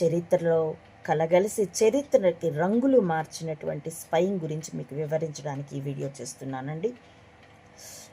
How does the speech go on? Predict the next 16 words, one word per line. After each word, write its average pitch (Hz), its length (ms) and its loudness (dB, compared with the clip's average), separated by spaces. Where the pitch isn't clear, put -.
ఏపీలో 262 680 12
కుల 294 280 8
గులతో 233 440 6
పెచ్చరిల్లేటటువంటి 196 1300 0
బుచ్చయ్య 180 520 0
చౌదరులు, 156 540 -2
రేణుకా 180 460 0
చౌదరులు, 156 500 -4
ఇలాంటి 214 580 4
చౌదరి 190 400 4
నాయుళ్లతో 175 680 0
కలిసినటువంటి 156 840 -8
నారాసురులతో, 160 1600 0
లో 165 280 2
నిండి 196 560 0
ఉన్నటువంటి 147 760 -4